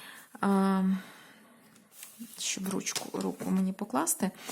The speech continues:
От тут десь в мене може бути, а, бутончик. Так, його намалювала. Отут може бути ще три пелюстки.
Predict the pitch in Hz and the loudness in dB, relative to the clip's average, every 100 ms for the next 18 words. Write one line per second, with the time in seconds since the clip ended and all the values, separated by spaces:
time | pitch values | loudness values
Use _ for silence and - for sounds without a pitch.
0 | - - - 226 226 349 262 247 233 220 | -10 -6 2 2 6 8 10 10 12 12
1 | 214 208 196 208 202 196 185 196 196 196 | 12 12 10 10 8 6 4 2 4 6
2 | 196 185 - - - 190 190 185 185 185 | 8 6 4 -2 -2 2 4 2 2 0
3 | 190 - - - _ - 190 202 - 180 | -2 -4 -16 -20 _ 0 2 0 2 4
4 | 180 190 - 277 - - - _ _ _ | 4 2 0 -2 -6 -16 -20 _ _ _
5 | _ _ _ _ _ _ _ _ _ - | _ _ _ _ _ _ _ _ _ -4
6 | 233 226 226 233 233 233 226 226 226 220 | -2 -2 -2 -2 2 4 4 4 2 0
7 | 226 220 220 226 233 - _ - - - | -2 0 -2 -2 -6 -12 _ -20 -20 -20
8 | - - - - - 202 220 294 277 233 | -20 -14 -14 -2 0 2 4 6 10 10
9 | 214 196 190 254 254 233 226 226 - _ | 10 6 4 2 4 6 6 4 -8 _
10 | _ - - - _ _ - - - - | _ -20 -20 -20 _ _ -20 -6 0 2
11 | 220 208 202 214 190 180 - - | 4 2 2 4 4 0 -4 -6